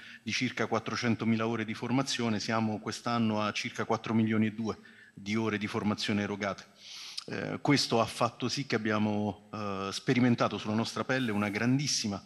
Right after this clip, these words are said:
accelerazione della, della formazione, in parte dovuta anche a un supporto importante che è stato il Fondo Nuove Competenze, che ci ha consentito di ragionare su quello che è il vero costo della formazione,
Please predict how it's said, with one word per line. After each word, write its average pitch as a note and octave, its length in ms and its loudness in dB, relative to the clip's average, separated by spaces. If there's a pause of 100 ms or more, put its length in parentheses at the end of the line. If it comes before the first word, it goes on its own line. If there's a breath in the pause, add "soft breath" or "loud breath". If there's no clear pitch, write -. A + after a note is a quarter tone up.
(200)
accelerazione G#2 800 -2
della, G2+ 580 -4
della G#2 200 0
formazione, G#2 640 0 (420 loud breath)
in A#2 180 6
parte A#2+ 300 4
dovuta A2 400 -2
anche A2 380 0
a G#2 160 -2
un G#2 340 0
supporto - 720 -2 (320 loud breath)
importante A2 600 2
che G#2+ 80 -2
è G#2 40 -2
stato G#2+ 240 -2
il G#2 60 -4
Fondo A2 280 0
Nuove A2 200 2
Competenze, A2+ 600 -2
che G2 100 -8
ci - 100 -4
ha - 40 -4
consentito A2 880 -2 (760)
di C#3 160 2
ragionare B2+ 500 4
su B2 140 -4
quello C3 200 0
che A2+ 100 0
è A2 40 2
il A2 80 -6
vero A#2 220 0
costo A#2 300 -6
della A2 180 -2
formazione, G#2+ 640 -2